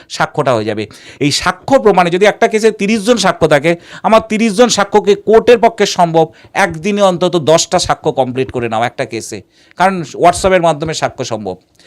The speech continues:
তাহলে কেসের দেখা যাবে, কিন্তু যে কেসগুলো দীর্ঘদিন ধরে চলে, তিরিশ বছর, চল্লিশ বছর, সেই, সেইগুলো কিন্তু আমি অন্তত তিন থেকে চার বছরের মধ্যে শেষ করা সম্ভব হয়ে উঠবে। এটা আমাদের বলতে গেলে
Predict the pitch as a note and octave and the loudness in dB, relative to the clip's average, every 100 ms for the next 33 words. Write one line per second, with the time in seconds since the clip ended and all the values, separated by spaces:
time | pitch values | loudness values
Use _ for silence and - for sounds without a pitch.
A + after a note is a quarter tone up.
0 | - - G#3+ A#3 - G#3+ - C4+ A#3 A3+ | -20 -2 0 0 0 -2 2 2 4 2
1 | G#3 F3+ D#3+ D#3 D#3+ D#3+ E3 F3+ F#3 G3 | 4 0 0 -2 -2 0 0 0 2 2
2 | E3 G#3+ A3 - - - C3+ F#3 F#3+ G3+ | 2 4 4 4 -8 -18 -2 0 4 2
3 | F3 A3 G#3+ G3+ F3+ E3+ E3 F3+ G3 D#3+ | 2 0 2 2 2 2 2 0 -2 -2
4 | F#3+ F3+ F3 G3 G#3 E3 D3 D#3 - E3+ | 0 0 2 2 2 -2 -4 -4 -4 -4
5 | F#3 E3+ F#3 F#3 F#3 E3 F3 - - - | -2 0 0 0 -2 -2 -4 -4 -20 -20
6 | - - _ F#3+ G#3+ F#3+ - _ - F#3+ | -20 -20 _ -2 -2 -4 -12 _ -6 -2
7 | F#3+ G3+ F#3+ F#3+ F#3+ F3+ F#3+ F#3 D#3+ D3+ | 0 2 0 -2 -2 0 0 2 2 0
8 | D3+ D#3+ D#3 D3+ - - - A#2+ A#2 G#2+ | -4 -6 -6 -6 -8 -10 -8 -8 -8 -10
9 | G#2+ G2+ G2 G#2 A2 _ - - A3+ A3+ | -8 -8 -10 -12 -14 _ -18 0 2 4
10 | A#3 A#3 G3 G3 A3 G#3 F#3+ | 6 6 4 4 4 4 2